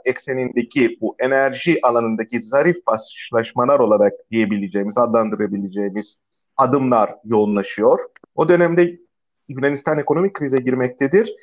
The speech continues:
Yunanistan'ın başbakanı Yorgos Papandreou'dur ve Yorgos Papandreou, e, dış, e, e, ilişkiler alanında, diplomasi alanında Netanyahu hükümetiyle yakın bir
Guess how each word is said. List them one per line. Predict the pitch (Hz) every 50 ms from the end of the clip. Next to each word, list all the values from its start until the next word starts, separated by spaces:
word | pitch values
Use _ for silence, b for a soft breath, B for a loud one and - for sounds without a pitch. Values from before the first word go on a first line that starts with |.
| b b b _ _
Yunanistan'ın | 135 143 147 147 151 156 143 139 139
başbakanı | 151 156 156 - 139 135 135 123 120
Yorgos | 120 127 127 123 117 117 -
Papandreou'dur | - 117 117 123 127 131 139 160 165 165 165 196 220 208
ve | 147 131
Yorgos | 139 151 175 175 180 175 175
Papandreou, | 170 156 143 143 131 131 120 113 117 135 170 226 269 - - B B B B B B B B B _ _ _ _ -
e, | 120 120 120 120 120
dış, | 208 208 - - - - - _ _ _ _ _ -
e, | 123
e, | 120 117 113 113 - - 90 104 101
ilişkiler | 95 - - 117 113 113 - - - 135 151 160 - -
alanında, | 110 107 104 101 101 98 101 131 156 156
diplomasi | 151 - - - 127 127 123 - - 120
alanında | 107 104 104 101 101 101 101 113 151 190 240 233 - - _ _ _ _ _ _
Netanyahu | - 104 110 110 143 135 147 160 180 220 240 233 226 190
hükümetiyle | - - _ - 131 135 139 - 180 - - 196
yakın | 170 190 190 185 - - - 202 185 170 135 - - _ _ -
bir | 107 113 110 107 113 - - -